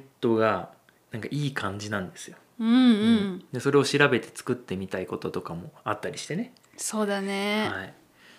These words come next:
Speaker 1: で、鶏肉って言ったらやっぱりこう、まあ、大体世界中にある食材かなと思うんですよね。うん。で、まあ、いろんな料理があると思うんで、ぜひおすすめの鶏肉の料理教えていただけたら嬉しいなっていうふうに思うんですけど。
Speaker 2: うん。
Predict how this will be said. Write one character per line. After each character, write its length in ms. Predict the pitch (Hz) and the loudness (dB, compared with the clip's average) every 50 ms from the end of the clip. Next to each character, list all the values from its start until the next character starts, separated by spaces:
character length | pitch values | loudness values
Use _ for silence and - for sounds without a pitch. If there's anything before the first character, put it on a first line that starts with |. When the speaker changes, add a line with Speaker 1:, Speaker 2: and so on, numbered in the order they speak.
| _ - | _ -4
Speaker 1:
で、 80 | 127 | -4
鶏 300 | 117 - 139 147 180 190 190 | -2 2 4 4 6 6 6
肉 260 | 196 185 185 - 196 | 4 4 4 2 0
っ 20 | |
て 200 | 185 - - 190 | 0 0 -2 -4
言 80 | 175 - | -2 2
っ 20 | |
た 120 | - 175 139 | 6 6 8
ら 60 | 117 | 8
や 60 | 104 | 8
っ 40 | 98 | 6
ぱ 160 | - - 104 | 4 2 2
り 120 | 101 95 - | 2 2 0
こ 440 | - 98 95 95 98 - 147 - - - | 0 -2 0 0 -2 -6 -8 -10 -8 -2
う、 40 | 147 | 0
ま 60 | 131 | 4
あ、 40 | 120 | 6
大 160 | 139 143 143 | 6 6 8
体 120 | 175 175 | 6 4
世 120 | 165 147 135 | 4 4 4
界 240 | - 147 147 147 143 | 6 8 6 6 6
中 140 | 156 156 | 4 2
に 100 | 151 151 | 4 4
あ 120 | 156 165 156 | 6 6 6
る 340 | 127 104 87 87 - - - _ _ | 6 6 4 2 -2 -10 -18 _ _
食 280 | - - 120 - - 117 | -6 -6 -4 -2 -2 0
材 200 | 113 107 104 104 | 2 2 0 0
か 100 | - 104 | 0 0
な 140 | 107 113 113 | 0 0 0
と 120 | - 107 | 0 -2
思 200 | 95 95 98 92 | -4 -2 -2 -4
う 20 | 85 | -6
ん 60 | 85 | -6
で 80 | 90 | -10
す 100 | - - | -10 -8
よ 80 | - 101 | -6 -2
ね。 240 | 113 110 - - - _ _ _ _ _ _ _ - | -2 -2 -2 -4 -10 _ _ _ _ _ _ _ -10
う 40 | 117 | -10
ん。 180 | 101 95 92 - _ - | -8 -8 -10 -10 _ -4
で、 120 | 131 120 | -2 -2
ま 80 | 110 110 | 0 0
あ、 40 | 110 | -2
い 100 | 110 113 | -2 -2
ろ 80 | 123 | -2
ん 80 | 127 131 | -2 -2
な 80 | 131 127 | 0 2
料 180 | 143 151 139 | 4 6 6
理 100 | 120 107 | 4 4
が 140 | 104 98 98 | 2 0 -4
あ 40 | 101 | -4
る 60 | 98 | -4
と 120 | - 101 | -4 -4
思 180 | 92 98 95 92 | -4 -4 -4 -6
う 40 | 92 | -6
ん 100 | 92 92 | -6 -4
で、 320 | 95 107 107 104 - - - - - - - _ - | 0 2 2 2 0 -2 -8 -18 -20 -20 -14 _ -8
ぜ 80 | 139 | -6
ひ 120 | 120 - 143 | -6 -6 -8
お 140 | 123 117 | -8 -8
す 340 | 113 - - - - - 143 135 | -10 -12 -12 -12 -12 -10 -6 -4
す 40 | |
め 100 | 135 131 | -2 -2
の 220 | 127 127 123 123 - - _ | -2 -2 -4 -6 -8 -12 _
鶏 300 | - - - 120 120 120 | -14 -8 -4 -4 -2 -2
肉 240 | 120 113 - - 117 | -4 -6 -6 -6 -4
の 140 | 113 107 | -4 -4
料 200 | 107 107 95 87 | -4 -4 -4 -4
理 160 | 87 - - - _ | -6 -10 -12 -16 _
教 80 | - 127 - - | -14 -12 -8 -8
え 100 | 98 95 | -8 -6
て 80 | - 98 | -6 -8
い 60 | 95 | -8
た 100 | - 95 | -6 -6
だ 100 | 95 95 | -8 -6
け 120 | - 101 | -8 -8
た 120 | - 104 98 | -6 -6 -6
ら 160 | 101 95 - - - | -6 -6 -12 -12 -10
嬉 220 | 98 - 110 - | -8 -6 -6 -6
し 60 | - 113 | -6 -6
い 20 | 104 | -6
な 120 | 95 85 | -6 -8
っ 40 | 82 | -8
て 120 | - - | -8 -10
い 40 | 110 | -12
う 20 | 95 | -10
ふ 100 | - 107 | -10 -12
う 20 | |
に 140 | 92 90 - _ | -12 -12 -14 _
思 220 | - - 95 92 92 | -14 -12 -10 -8 -8
う 40 | 92 | -8
ん 60 | 76 | -8
で 60 | 71 | -12
す 100 | - - | -14 -16
け 120 | - - | -12 -8
ど。 200 | - 95 87 - - - - _ - 220 | -4 -4 -4 -4 -6 -10 -20 _ -4 2
Speaker 2:
う 60 | 226 | 4
ん。 320 | 240 247 240 208 175 170 | 6 6 6 4 2 -2